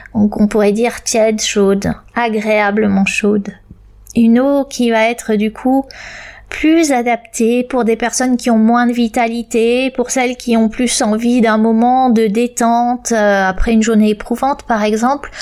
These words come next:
plutôt qu'un, qu'un petit coup de boost, euh, pour bien démarrer la journée.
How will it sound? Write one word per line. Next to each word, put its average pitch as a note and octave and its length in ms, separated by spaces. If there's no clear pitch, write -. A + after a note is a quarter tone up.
plutôt - 240
qu'un, G#3+ 480
qu'un A3+ 160
petit C#4 240
coup C4 140
de G#3 80
boost, B3 500
euh, G3 260
pour A3 160
bien A3 160
démarrer G#3+ 360
la G#3+ 120
journée. G3 380